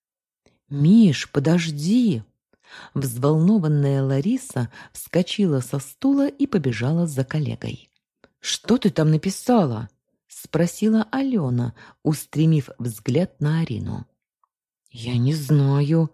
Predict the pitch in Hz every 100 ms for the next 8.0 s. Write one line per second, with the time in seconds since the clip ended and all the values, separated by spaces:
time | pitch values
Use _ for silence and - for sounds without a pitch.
0 | _ _ _ - 143 - - 127 120 147
1 | 143 - 117 107 - - - 127 _ _
2 | _ _ - - 117 131 - 147 214 180
3 | 147 139 143 - 143 151 220 135 143 185
4 | 202 208 175 110 - _ _ _ _ _
5 | _ _ _ - - - - - 220 208
6 | - 277 262 262 185 131 151 165 185 -
7 | 123 117 - 139 147 131 117 113 110